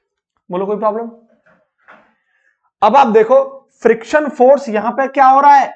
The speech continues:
ऐड हो रहा है। और यहां फ्रिक्शन फोर्स क्या हो रहा है? घट रहा है। और जहां फ्रिक्शन फोर्स कम होगा तभी तो बॉडी मोशन में होगी,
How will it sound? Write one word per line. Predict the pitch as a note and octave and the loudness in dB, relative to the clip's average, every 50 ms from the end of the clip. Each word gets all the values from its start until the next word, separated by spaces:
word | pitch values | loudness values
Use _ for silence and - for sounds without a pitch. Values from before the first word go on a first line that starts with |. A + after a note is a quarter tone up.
| - - | -16 -12
ऐड | G#3+ A#3 B3 - C4+ C4+ B3 | -8 -4 -2 -2 0 0 0
हो | G#3+ B3+ C4+ C4+ | 0 0 0 0
रहा | C4+ C4 | 0 0
है। | A#3 F#3 D#3 - - - _ _ _ _ _ _ _ - | -2 -2 -4 -8 -12 -18 _ _ _ _ _ _ _ -4
और | F#3+ F3+ | -4 -2
यहां | F3+ A3 B3 B3+ | -2 -4 -4 -6
फ्रिक्शन | A3+ A#3 B3+ B3+ - C#4 C4 | -6 -6 -8 -8 -8 -8 -6
फोर्स | A3+ B3+ C4+ - C4+ | -4 -6 -6 -6 -4
क्या | - B3+ | -2 0
हो | B3 B3+ | 0 2
रहा | C4 C4+ | 2 2
है? | B3+ G3+ D3 C#3+ C3+ C3+ | 0 0 -2 -8 -10 -14
घट | E3+ C3 C3+ - A3+ | -14 -12 -8 -4 -4
रहा | A3 G#3+ F#3+ D#3 E3 D#3 | -4 -2 -4 -6 -6 -8
है। | C#3 B2+ A2+ A2+ _ _ _ _ _ _ _ _ _ _ _ _ _ _ _ - | -10 -12 -16 -20 _ _ _ _ _ _ _ _ _ _ _ _ _ _ _ -10
और | F3+ D#3+ D3+ B2+ G#2+ | -8 -6 -6 -6 -6
जहां | G2+ D3+ E3 C#3+ D#3 G#3+ B3 C#4 C#4+ - | -6 -6 -6 -6 -4 -4 -4 -4 -4 -6
फ्रिक्शन | - B3 B3 A#3+ - - C4+ C4 A#3+ | -6 -6 -6 -8 -8 -12 -10 -10 -8
फोर्स | - A#3 A#3+ C4 B3+ B3+ C4+ C4 - | -2 0 2 2 0 0 -6 -10 -6
कम | A#3 A#3+ B3+ A#3+ | -4 -2 0 2
होगा | A#3 B3 A#3+ B3+ A#3+ G#3 - - - - _ _ _ _ _ _ | 2 2 2 2 0 0 -2 -4 -12 -20 _ _ _ _ _ _
तभी | - E3 D3+ D3+ F3+ F#3+ | -10 -10 -8 -8 -8 -6
तो | F#3+ A3+ G#3+ | -4 -4 -2
बॉडी | F#3+ G#3 G#3 G#3 A3+ | -2 -2 -4 -4 -4
मोशन | G#3+ G#3+ G#3 G#3+ G#3 - A3+ A3+ | -4 -4 -4 -4 -4 -6 -10 -8
में | A3+ A#3 | -6 -4
होगी, | A3 A#3+ C4 A#3+ B3+ A3+ | -4 -4 -4 -4 -8 -12